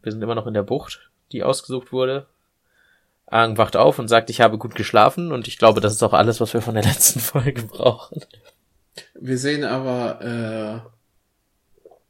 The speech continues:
Speaker 2: das fand ich ganz witzig, dass man sieht, dass Sokka nicht gut geschlafen hat oder gar nicht geschlafen hat, offensichtlich.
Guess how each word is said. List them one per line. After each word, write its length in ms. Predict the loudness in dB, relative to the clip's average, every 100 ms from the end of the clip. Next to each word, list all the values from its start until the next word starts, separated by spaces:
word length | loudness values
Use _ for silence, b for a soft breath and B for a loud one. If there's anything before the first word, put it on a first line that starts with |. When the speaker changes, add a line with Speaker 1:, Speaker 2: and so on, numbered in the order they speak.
| _
Speaker 2:
das 120 | -20
fand 240 | -4 -4 -4
ich 120 | -4
ganz 220 | -6 -4
witzig, 360 | -8 -6 -10 -6
dass 200 | -8 -6
man 160 | -6 -6
sieht, 200 | -6 -4
dass 200 | -4 -2
Sokka 300 | -2 -2 -2
nicht 260 | -4 -8
gut 220 | -8 -8
geschlafen 540 | -8 -8 -6 -6 -6 -10
hat 120 | -4
oder 160 | 0 0
gar 260 | 0 0 0
nicht 240 | 0 -4
geschlafen 560 | -12 -8 -6 -6 -8 -12
hat, 140 | -8
offensichtlich. 840 | -8 -8 -10 -12 -14 -10 -10 -10